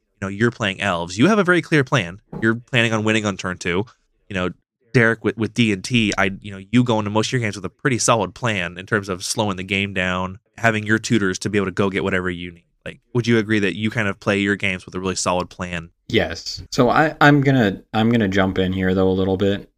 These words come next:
Speaker 2: I'm looking at this list, like, more and more, and I get what you mean by it doesn't feel like it has a plan, but I really think these cards all just, like, go together.
Speaker 1: How so?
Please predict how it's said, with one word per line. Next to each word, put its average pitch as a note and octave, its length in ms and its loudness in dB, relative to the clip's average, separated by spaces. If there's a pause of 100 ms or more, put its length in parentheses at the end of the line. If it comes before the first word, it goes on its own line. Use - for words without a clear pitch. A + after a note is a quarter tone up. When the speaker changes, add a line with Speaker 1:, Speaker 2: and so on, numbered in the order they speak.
(280)
Speaker 2:
I'm A2+ 180 8
looking A#2+ 260 8
at A2 120 4
this G2+ 200 2
list, F2+ 360 2
like, E2 200 0
more F#2+ 340 0
and F#2 120 0
more, F2+ 420 -2 (380)
and G2 100 2
I F#2+ 60 6
get A2+ 200 6
what A#2 160 6
you G#2 100 4
mean F#2 260 2
by E2 140 2
it F2 120 0
doesn't G#2 320 4
feel F#2+ 380 4
like G#2 260 4
it F2+ 80 -2
has F#2 300 0
a E2+ 60 2
plan, E2+ 540 -4 (360)
but - 300 4
I G#2 260 4
really G2+ 420 6
think F#2 260 -2
these F2 220 0
cards E2+ 440 2
all F2+ 500 2
just, F2 300 -4
like, D#2+ 320 -4
go E2+ 340 0
together. D#2 560 -6 (320)
Speaker 1:
How G2 80 -2
so? - 180 -6